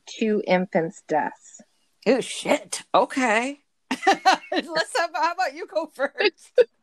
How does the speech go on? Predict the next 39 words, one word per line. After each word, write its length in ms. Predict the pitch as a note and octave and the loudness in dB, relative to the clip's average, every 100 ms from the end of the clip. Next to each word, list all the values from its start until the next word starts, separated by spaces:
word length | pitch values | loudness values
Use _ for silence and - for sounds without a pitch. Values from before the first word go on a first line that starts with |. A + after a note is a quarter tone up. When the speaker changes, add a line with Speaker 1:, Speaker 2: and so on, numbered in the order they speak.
| - D4+ D4+ B3+ - | -18 -16 -14 -12 -6
Speaker 2:
<laughs> 320 | B3 E4 C4+ - - - C5 _ C#5+ _ _ _ _ _ D#4+ D#4 _ G3 | 0 2 2 0 0 0 -6 _ -16 _ _ _ _ _ -20 -20 _ -8
Speaker 1:
Yeah, 380 | F3+ E3 E3 D#3 | -2 2 2 -2
I'm 140 | F3+ F#3 | -4 -6
starting 480 | - - F3 E3 D#3+ | -2 2 4 4 4
off 340 | D#3+ E3 - | 4 4 2
this. 420 | E3 D#3+ - - - - _ _ _ _ _ | 0 0 -2 -18 -18 -20 _ _ _ _ _
Since 240 | A#3 A#3 G#3+ | 6 8 6
you, 120 | G#3 - | 0 2
you 220 | A3 A#3 | 4 4
started 420 | A3+ B3 A#3+ A3+ | 4 4 6 6
off 320 | A#3 B3+ C4+ | 6 6 4
shitty, 460 | - - A#3 G3 G3 | -2 0 4 6 4
and 160 | F#3+ F#3+ | 4 4
then 120 | G3 | 4
it 140 | F#3 | 2
just 220 | G3 G3 | 0 -2
gets 220 | F#3+ F3 - | 0 -2 2
better, 380 | F#3 F3 B2 C3 | 4 4 2 -2
I 60 | |
think. 260 | - B2+ A2+ - | -6 -8 -8 -4
Speaker 2:
Okay, 320 | C#4+ E4 G#3+ D4 - | -4 -4 -6 -8 -10
okay. 320 | C#4+ B3 B3 C4 - | -8 -6 -8 -10 -12
I'm, 140 | C4 | -2
I'm 160 | C#4+ E4 | 0 2
down 220 | D4+ A#3+ | 2 2
with 100 | A3 | -2
that 180 | G3+ G3+ | -4 -4
plan. 180 | G3+ G3 | -6 -10
I'm 240 | B3+ C4+ A#3 | -10 -14 -6
down 280 | B3+ B3+ A#3+ | -4 -4 -10
with 160 | G#3+ A#3 | -12 -12
any 240 | A#3 A3+ | -14 -8
it 180 | A3+ A3 | -6 -6
gets 200 | G3+ - | -10 -12
better 280 | F#3+ F#3+ E3+ | -8 -8 -10
plan. 440 | - F3+ E3+ E3 F#3 _ - - | -14 -14 -14 -16 -18 _ -14 -2
Speaker 1:
Right. 380 | B3+ D#3 D4+ - E4 | -2 2 2 0 -8
Speaker 2:
<laughs> 180 | D#4 _ | -16 _
Yeah. 300 | - F#3 C3 | -8 -6 -6